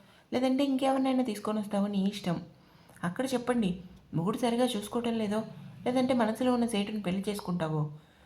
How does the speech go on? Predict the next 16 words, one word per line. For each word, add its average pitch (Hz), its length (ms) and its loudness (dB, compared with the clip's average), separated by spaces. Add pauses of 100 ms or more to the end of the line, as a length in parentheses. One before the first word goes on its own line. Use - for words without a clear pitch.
(200)
వాళ్ళే 175 320 2
నిన్ను 269 240 2
కుర్చీలో 254 340 -2
కూర్చోబెట్టి 233 420 -2
మరీ 196 440 0 (500)
బాగా 202 300 2
న్యాయం 220 360 2
తీరుస్తారు. 175 580 -2 (880)
పద 185 140 0
కాంతమ్మ" 233 420 2
అని 196 280 2 (520)
కాంతమ్మ 202 360 4
చేతిని 220 360 -2
పట్టుకుని 202 320 0
పుష్ప 175 280 -2
వెళ్ళగానే 185 760 2